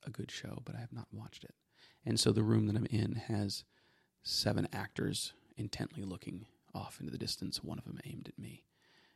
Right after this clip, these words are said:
And that won't be intimidating at all as I interview people about marketing and, uh, uh, public relations, and I think the last group is communications, but I'm not sure. I, I gotta re-,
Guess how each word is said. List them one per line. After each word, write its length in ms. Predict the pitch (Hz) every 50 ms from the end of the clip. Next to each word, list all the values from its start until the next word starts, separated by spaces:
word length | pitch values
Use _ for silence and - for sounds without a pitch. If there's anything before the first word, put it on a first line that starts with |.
| _ -
And 100 | 131 123 110
that 120 | 113 -
won't 160 | - 113 117
be 100 | - 101
intimidating 420 | 98 - - - 107 - - - -
at 80 | -
all 260 | - - - - - -
as 120 | - - -
I 40 | -
interview 300 | - - - - - -
people 380 | - - - - - - - -
about 340 | - - - - - - - _ _ _ _ _ _ _ _ _ _ _ _ _ _ _ _ _ _ _ _ -
marketing 580 | 123 120 117 - - - 98 98 - - - - - -
and, 520 | 110 101 87 76 62 - 62 - - - - _ _ _ _ _ - - - - -
uh, 720 | - - - - - - - _ _ _ _ _ - -
uh, 200 | - - - - - - 165 160 175 _ _ _ _ _ _ _ _ _ _ _ _
public 300 | - - 120 123 120 -
relations, 720 | - - - 110 - - - 117 110 110 117 - - - - - _ _ _ _ _ _ _ _ _ -
and 500 | 117 107 104 98 98 95 95 92 - - - _ _ _ _ _ _ _ _ _ _ _ _ _ _ _ -
I 80 | - 117
think 400 | - - - - 135 135 135 -
the 80 | -
last 260 | 120 117 110 107 - -
group 220 | - - - -
is 80 | - -
communications, 800 | - - - - - - - - - - - - - - - -
but 100 | - -
I'm 120 | - -
not 160 | 104 113 - -
sure. 160 | - 123 -
I, 40 | -
I 480 | - - _ _ _ _ _ _ - -
gotta 120 | - -
re-, 160 | 113 113 -